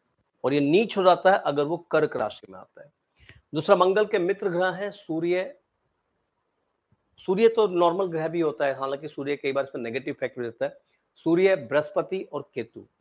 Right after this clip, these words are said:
ये इसके मित्र ग्रह होते हैं। गुरु जिसे कह सकते हैं बृहस्पति को, और शत्रु ग्रह होते हैं शनि और राहु। इसकी जाति स्त्री है, कहने को तो ये बहुत ही विनम्र रह सकता है, लेकिन ये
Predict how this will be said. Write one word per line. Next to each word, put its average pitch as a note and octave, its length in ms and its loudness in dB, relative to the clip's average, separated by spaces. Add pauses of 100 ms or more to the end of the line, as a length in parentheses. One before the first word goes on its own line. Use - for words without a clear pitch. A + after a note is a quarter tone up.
(260)
ये B2 60 -6
इसके - 180 -10
मित्र C#3+ 340 -6
ग्रह D#3 200 0
होते D#3 260 -2
हैं। - 100 -14 (1600)
गुरु C3+ 440 0
जिसे B2 240 -6
कह C3+ 160 0
सकते C#3+ 300 -6
हैं C3+ 80 -4
बृहस्पति B2 420 -10
को, D#3 200 -12 (600)
और C3+ 80 -2
शत्रु F#3+ 380 4
ग्रह G#3 180 8
होते F#3+ 260 6
हैं F3+ 120 -4
शनि E3+ 540 -2
और B2+ 140 -4
राहु। G#2 260 -4 (800)
इसकी C#3 220 -4
जाति D3+ 440 6 (100)
स्त्री G3 360 -2
है, F#3+ 120 0 (800)
कहने A#2+ 200 -2
को D3+ 120 -2
तो D3+ 120 -4
ये D#3 60 -2
बहुत C3+ 280 0
ही D3 60 -2
विनम्र D3 480 -4
रह C#3 200 2
सकता D3+ 340 0
है, F3 100 -2
लेकिन E3 240 -4
ये - 180 -4